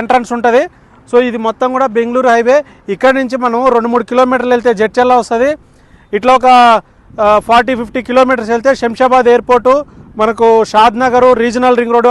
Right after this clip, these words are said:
అన్నీ వచ్చేస్తాయి. So ఫ్రెండ్స్, ఇక్కడ మనం చూసుకుంటే ఈ కాలనీలో బ్యాక్ సైడ్ చూడండి, మొత్తం కూడా మీకు అన్నీ కూడా కంపెనీసే ఉన్నాయి. దీన్ని గ్రీన్ ఇండస్ట్రియల్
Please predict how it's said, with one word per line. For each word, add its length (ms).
అన్నీ 220
వచ్చేస్తాయి. 460
So 160
ఫ్రెండ్స్, 300
ఇక్కడ 140
మనం 220
చూసుకుంటే 380
ఈ 120
కాలనీలో 440
బ్యాక్ 220
సైడ్ 180
చూడండి, 340
మొత్తం 320
కూడా 200
మీకు 220
అన్నీ 240
కూడా 120
కంపెనీసే 520
ఉన్నాయి. 240
దీన్ని 300
గ్రీన్ 260
ఇండస్ట్రియల్ 400